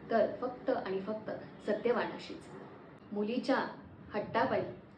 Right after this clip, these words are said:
अश्वपतींना सुद्धा तिला होकार द्यावा लागला आणि विवाहाची चर्चा करण्यासाठी ते पुढे द्युमतसेनांकडे, म्हणजे सत्यवानांच्या पित्यांकडे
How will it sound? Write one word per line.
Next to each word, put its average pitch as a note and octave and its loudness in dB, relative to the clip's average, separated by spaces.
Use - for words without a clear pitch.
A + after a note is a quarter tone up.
अश्वपतींना G#3 2
सुद्धा G3 -4
तिला F#3+ 2
होकार G3 0
द्यावा G3+ 0
लागला F3+ 0
आणि F3+ -4
विवाहाची G#3 2
चर्चा G#3+ 0
करण्यासाठी F#3 -4
ते F#3+ -2
पुढे F#3+ -2
द्युमतसेनांकडे, F3+ 2
म्हणजे F3 -2
सत्यवानांच्या A3 2
पित्यांकडे G#3 0